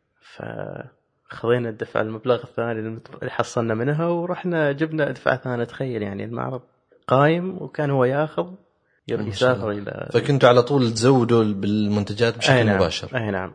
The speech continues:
Speaker 1: فاضطر إن خلال هذا المعرض يمكن يزور مرتين.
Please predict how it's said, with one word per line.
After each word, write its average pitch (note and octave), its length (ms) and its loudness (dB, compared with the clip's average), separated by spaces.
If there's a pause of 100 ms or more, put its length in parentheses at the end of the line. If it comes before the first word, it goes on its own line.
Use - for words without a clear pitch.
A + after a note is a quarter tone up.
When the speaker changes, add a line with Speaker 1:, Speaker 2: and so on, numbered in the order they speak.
Speaker 1:
فاضطر B2+ 720 6
إن A#2+ 240 0
خلال C3+ 340 2
هذا B2+ 160 -2
المعرض B2 420 0
يمكن A#2 240 -8
يزور A2+ 240 -6
مرتين. G#2 400 -8